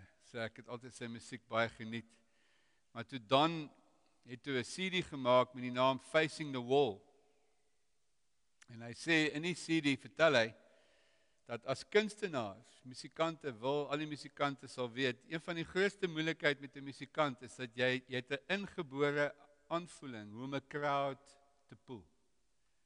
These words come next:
Jy's, jy's crowd gefokus, jy voel die mense, jy weet wat hulle wil hê en dan doen jy dit. Dis 'n, dis 'n amper in jou binnekant.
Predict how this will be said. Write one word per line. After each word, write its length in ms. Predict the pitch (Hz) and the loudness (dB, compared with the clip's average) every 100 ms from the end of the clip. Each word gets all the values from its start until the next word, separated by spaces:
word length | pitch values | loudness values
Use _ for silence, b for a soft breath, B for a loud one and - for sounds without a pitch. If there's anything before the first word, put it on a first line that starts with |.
| _ _ _ _ _ _ _ _ _ _ _ | _ _ _ _ _ _ _ _ _ _ _
Jy's, 340 | 120 135 - - | -4 -4 -4 -8
jy's 300 | - 127 - - | -4 -4 -4 -4
crowd 460 | 185 175 175 170 - | 2 8 10 8 4
gefokus, 580 | 151 - 147 139 110 104 | -14 -10 -6 -6 -8 -8
jy 140 | 117 | -8
voel 220 | - 185 | -4 -4
die 120 | 175 | -2
mense, 380 | 156 131 120 - | -4 -4 -6 -8
jy 100 | 117 | -6
weet 200 | 117 160 | -2 -2
wat 120 | 170 | 0
hulle 200 | 160 156 | 2 4
wil 120 | 139 123 | 4 2
hê 260 | 123 101 - - | 0 -2 -10 -20
en 80 | 117 | -14
dan 100 | 113 | -10
doen 160 | 110 123 | -6 -6
jy 120 | 120 | -6
dit. 160 | 95 - | -8 -18
Dis 180 | 104 98 | -20 -10
'n, 180 | 123 117 | -6 -6
dis 220 | 117 - | -10 -8
'n 140 | 131 127 - | -4 -4 -4
amper 320 | 175 160 165 | -10 -8 -8
in 100 | 160 | -6
jou 240 | 160 151 143 107 | 0 0 0 -2
binnekant. 480 | 117 139 139 98 | -2 -2 -6 -12